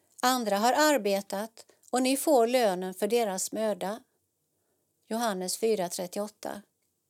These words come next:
För att kunna dela vår tro med människor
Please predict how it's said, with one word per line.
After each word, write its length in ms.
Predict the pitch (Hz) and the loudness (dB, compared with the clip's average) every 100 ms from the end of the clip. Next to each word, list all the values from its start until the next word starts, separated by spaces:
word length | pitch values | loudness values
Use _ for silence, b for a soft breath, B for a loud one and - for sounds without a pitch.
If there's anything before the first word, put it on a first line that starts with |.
| _ _ _ _ _ _ _ _ _ _ _ _ _ - | _ _ _ _ _ _ _ _ _ _ _ _ _ 0
För 100 | 277 | 2
att 140 | 277 | 2
kunna 240 | 294 285 | 2 2
dela 360 | 277 320 311 285 | 4 4 6 4
vår 160 | 294 311 | 2 0
tro 280 | 302 240 | 2 2
med 160 | 196 202 | 2 -2
människor 640 | 233 226 208 196 190 185 | -2 -4 -4 -2 0 -2